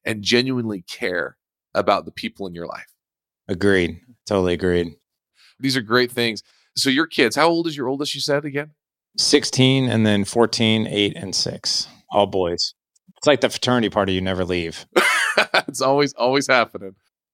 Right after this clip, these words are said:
Speaker 2: Always going on.
Speaker 1: I love it. Yeah, so I grew up in a house with, I was the third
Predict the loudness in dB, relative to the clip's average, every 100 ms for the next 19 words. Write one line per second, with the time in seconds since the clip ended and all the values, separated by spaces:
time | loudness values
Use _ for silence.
0 | _ 4 8 8 6 4 4 4 2 0
1 | -6 _ _ _ _ -20 -20 _ -12 -6
2 | -2 2 2 2 4 2 2 2 2 0
3 | -2 -2 -2 -8 -6 -6 -8 -12 -16 -6
4 | 0 0 0 -2 -6 -8 -8 -6 -2 0
5 | -2 -4 -8